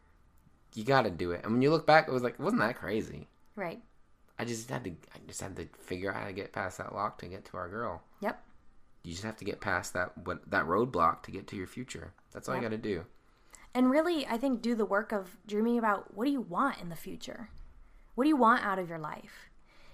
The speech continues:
Speaker 2: And then kinda work your way back from there. If you want, if, if you want, if you've got the, the tools, but maybe you don't have the plan. Okay, you can get out of the locked room, but where do you go from there? Well, we got the tools here,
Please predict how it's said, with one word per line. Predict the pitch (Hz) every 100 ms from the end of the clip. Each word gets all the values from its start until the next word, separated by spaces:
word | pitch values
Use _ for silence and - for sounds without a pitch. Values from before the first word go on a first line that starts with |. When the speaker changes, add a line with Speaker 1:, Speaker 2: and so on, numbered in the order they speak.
| -
Speaker 2:
And | - 233
then |
kinda | 247 285
work | 254 262
your | 285
way | 285
back | 202 175 -
from | 240 185
there. | 156 196 190 - - _ - - - -
If | 156 226
you |
want, | 220 226 247 - -
if, | 202 - -
if | 190 190
you |
want, | 202 226 233 -
if | 196
you've | 208 208
got | 226 -
the, | 214 - -
the | 185
tools, | - 208 220 277 294 - _ _ -
but | 185
maybe | 233
you | 240
don't | 226
have | 214 156
the |
plan. | - - 175 143 143 190 _ _ _ _ _ _ _
Okay, | -
you | 180
can | 190
get | 202
out | 214 214
of |
the | 202
locked | 196 196
room, | 220 202
but | 160
where | 180
do | 196
you | 185
go |
from | 185 175
there? | 170 147 185 - _ _ - _ -
Well, | 202 294 311 - -
we | 240
got | 339
the | -
tools | - 277 302 311
here, | 320 330